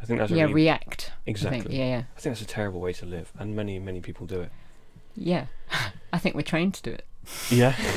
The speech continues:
Speaker 1: Well, it seems that everyone has this problem with, um, taking on too much and ending up being endlessly busy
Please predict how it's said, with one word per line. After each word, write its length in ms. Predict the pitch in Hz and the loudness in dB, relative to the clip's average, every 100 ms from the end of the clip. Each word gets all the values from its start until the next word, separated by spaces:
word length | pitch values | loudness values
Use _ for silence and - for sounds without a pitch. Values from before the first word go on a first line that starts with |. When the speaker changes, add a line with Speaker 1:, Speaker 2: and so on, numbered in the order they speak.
| - - - - | -2 -6 -8 4
Speaker 1:
Well, 100 | 180 | 6
it 60 | 147 | 8
seems 260 | 240 254 | 8 8
that 180 | 175 139 | 8 4
everyone 280 | 110 151 170 | 4 2 4
has 120 | 151 139 | 4 2
this 120 | 123 | 0
problem 400 | - 139 117 104 | 2 4 6 6
with, 340 | 101 104 104 - | 8 6 4 -2
um, 480 | 110 104 101 101 - - | 2 4 4 0 -4 -6
taking 360 | - 143 147 127 | 2 2 4 4
on 120 | 113 | 4
too 160 | - | 4
much 320 | 107 101 104 107 | 2 2 0 -2
and 100 | 107 | 0
ending 280 | 104 101 | 0 0
up 100 | 98 | -2
being 240 | - 98 95 | -2 -4 -2
endlessly 400 | 113 110 101 98 | 0 0 0 -4
busy 460 | 107 104 92 85 | 0 0 2 4